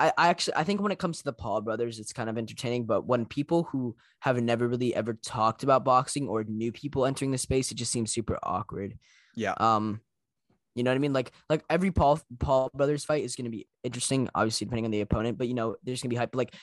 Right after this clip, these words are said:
Speaker 1: if a random person enters the boxing ring, it's just kinda awkward, in my opinion. I don't know. That's just me, though.
Speaker 2: I don't know. But, yeah, so who's the creator, though,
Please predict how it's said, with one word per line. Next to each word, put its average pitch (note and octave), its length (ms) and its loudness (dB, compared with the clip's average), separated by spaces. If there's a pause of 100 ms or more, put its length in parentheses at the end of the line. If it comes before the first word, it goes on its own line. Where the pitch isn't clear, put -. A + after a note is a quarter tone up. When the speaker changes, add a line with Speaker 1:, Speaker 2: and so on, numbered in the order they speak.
(160)
Speaker 1:
if D3 140 2
a D3 100 8
random C#3 320 4
person C3 360 0
enters B2 320 -4
the A#2+ 80 -6
boxing A2+ 400 -4
ring, C3 140 -4
it's G#2+ 140 -6
just - 160 -8
kinda D3 320 -2
awkward, A#2 380 -2
in A#2+ 80 0
my A#2 160 0
opinion. A#2+ 460 -4
I A#2 100 4
don't G2+ 120 2
know. F2 220 -4
That's - 180 0
just - 160 -12
me, E2+ 120 -8
though. F2+ 180 -4 (420)
Speaker 2:
I D3 160 2
don't G#2+ 140 0
know. G2 300 -6 (180)
But, C3 240 0 (200)
yeah, C#3+ 220 2
so A#2+ 220 -8
who's C#3 220 -10
the B2+ 120 -6
creator, C3 380 -4
though, F#2+ 180 -10